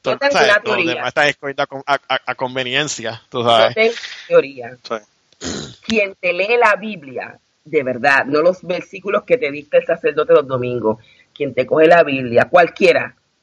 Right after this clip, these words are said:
Speaker 2: y te la lee desde Génesis hasta Apocalipsis, no se queda cristiano, punto. Yo no conozco a ninguno. Cuando la
Speaker 3: Claro.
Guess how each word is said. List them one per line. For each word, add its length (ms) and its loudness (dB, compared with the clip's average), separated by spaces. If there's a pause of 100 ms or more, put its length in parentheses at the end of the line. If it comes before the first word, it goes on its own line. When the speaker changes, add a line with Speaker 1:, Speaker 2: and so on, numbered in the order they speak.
Speaker 2:
y 120 -12
te 100 -2
la 140 2
lee 460 0
desde 380 -6
Génesis 680 -6
hasta 300 -2
Apocalipsis, 840 -6 (480)
no 540 0 (160)
se 160 -8
queda 440 0
cristiano, 600 -4
punto. 520 -6
Yo 120 -4
no 100 -4
conozco 320 0
a 40 0
ninguno. 360 -4 (2000)
Cuando 320 2
la 160 4
Speaker 3:
Claro. 20 -18